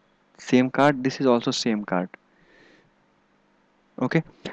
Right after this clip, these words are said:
and one more thing, if you are thinking like something different, uh, here I'm going to change the year as a two, twenty-six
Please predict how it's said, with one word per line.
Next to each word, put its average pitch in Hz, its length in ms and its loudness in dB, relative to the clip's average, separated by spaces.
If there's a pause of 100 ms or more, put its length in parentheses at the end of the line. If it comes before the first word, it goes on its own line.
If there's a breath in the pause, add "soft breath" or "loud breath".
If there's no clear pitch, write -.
(120)
and 131 140 2
one 143 160 4
more 147 140 6
thing, 127 340 -6
if - 120 -2
you 143 80 6
are 139 40 4
thinking 139 500 -2
like 139 220 0
something 127 320 -4
different, 127 340 -4
uh, 123 80 -4
here 147 180 2
I'm 151 140 2
going 135 220 0
to 139 100 -6
change 135 260 2
the 127 100 4
year 127 180 4
as 127 120 2
a 147 60 -2
two, - 140 -4 (560)
twenty-six - 840 -4